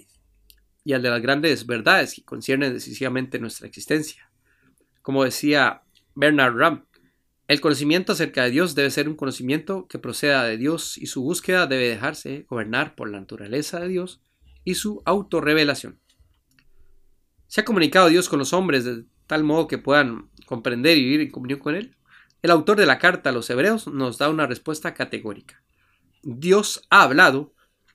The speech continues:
dice Hebreos uno, del uno al tres.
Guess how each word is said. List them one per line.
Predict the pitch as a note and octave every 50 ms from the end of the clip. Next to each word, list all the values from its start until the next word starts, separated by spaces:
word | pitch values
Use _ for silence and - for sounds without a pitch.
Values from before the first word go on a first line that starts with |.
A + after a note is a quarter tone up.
| _ _ _ _ _ _ _ _ _ _ _ _ _ _ -
dice | - B2+ B2+ - - D3+ C3 - -
Hebreos | C3+ B2 C3+ E3+ F#3 F3 F3+ F3 - - - - - _ _
uno, | - G#3 F#3+ C#3+ C3+ B2+ - _ _ _ _ -
del | C3 B2+ A#2+
uno | B2+ B2+ A#2+ A#2
al | G#2+ G2+
tres. | - - - _ - - - - - - _